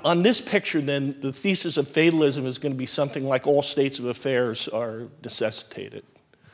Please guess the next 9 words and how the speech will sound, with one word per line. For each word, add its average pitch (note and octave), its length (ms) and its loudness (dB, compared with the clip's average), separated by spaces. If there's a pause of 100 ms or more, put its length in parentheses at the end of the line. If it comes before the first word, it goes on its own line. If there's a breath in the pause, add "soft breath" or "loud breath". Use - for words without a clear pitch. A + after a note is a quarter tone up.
(640 soft breath)
Um, C3 420 0 (160)
so - 200 6
what G3+ 380 4
distinguishes, E3+ 1200 2 (720 soft breath)
uh, C#3 200 4
the D3 60 2
worry E3+ 360 6
about C3+ 380 6
determinism, A#2+ 1000 0